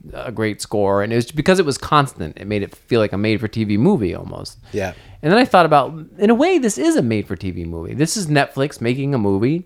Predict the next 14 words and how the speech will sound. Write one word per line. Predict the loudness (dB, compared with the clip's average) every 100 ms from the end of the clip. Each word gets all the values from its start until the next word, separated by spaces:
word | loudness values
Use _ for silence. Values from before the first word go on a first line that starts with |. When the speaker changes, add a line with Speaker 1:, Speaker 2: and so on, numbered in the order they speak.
| _ _ _ _ _ _ -20 -14
Speaker 1:
sinking | 0 2 2 0
some | 0 2 2
money | 2 0 -2 -4
in, | -4
but | -4
not | -2 -2
a |
huge | -4 -2 2 2 0 0
blockbuster. | 0 0 -4 -8 -6 -8 -8 -8 -8
Speaker 2:
Yeah. | -4 -4 -6 -8
Speaker 1:
And | -2 0
I'm | 2
like, | 0 0 2
"Oh, | 4 4 -2